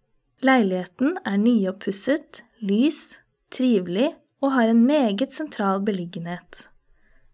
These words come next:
Kort vei til Markveiens populære butikker, restauranter og kaféer. To minutters gange til offentlige transportmidler.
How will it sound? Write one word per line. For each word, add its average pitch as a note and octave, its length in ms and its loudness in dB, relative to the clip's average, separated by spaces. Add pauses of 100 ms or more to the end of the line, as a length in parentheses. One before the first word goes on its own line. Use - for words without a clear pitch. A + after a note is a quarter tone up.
(320)
Kort D4 400 -2
vei A#3 300 2 (100)
til A3+ 160 -2
Markveiens G3+ 800 -2
populære F#3+ 640 -4
butikker, G3 680 -4 (280)
restauranter G3+ 800 -2 (200)
og C4 180 -4
kaféer. F#3 520 -2 (1200)
To A3+ 240 2
minutters B3 500 0
gange G#3 540 -2
til A#3 180 -4
offentlige G3 680 -6
transportmidler. F#3 1000 -8